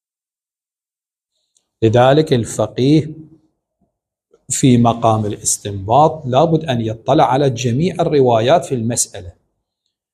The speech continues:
حتى يتضح ماذا يريد أن يستنبطه من الأخبار.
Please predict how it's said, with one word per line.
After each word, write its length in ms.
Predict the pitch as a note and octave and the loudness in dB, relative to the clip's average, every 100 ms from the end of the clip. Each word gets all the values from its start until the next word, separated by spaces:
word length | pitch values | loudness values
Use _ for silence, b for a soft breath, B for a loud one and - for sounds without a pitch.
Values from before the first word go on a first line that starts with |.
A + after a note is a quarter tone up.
| _ _ - | _ _ -8
حتى 580 | - A#2+ - B2 A2+ | -4 -4 -2 0 2
يتضح 840 | A2+ A2+ - E3+ E3 B2+ - - B2 | 0 -2 0 0 2 0 -4 -14 -4
ماذا 480 | B2+ D#3+ D#3 C#3 | 2 4 4 2
يريد 560 | C3 A#2+ A#2+ B2+ A2+ - | 2 0 -2 -2 -4 -6
أن 120 | A#2+ A#2 | -6 -4
يستنبطه 840 | A2+ - C3 A2+ A2+ C#3 E3 D#3+ | -2 -4 -4 -4 -2 0 0 0
من 180 | C#3+ D3+ | 0 0
الأخبار. 720 | D#3 A#2 - G#2 G2+ F2+ _ | 0 -4 -8 -8 -8 -8 _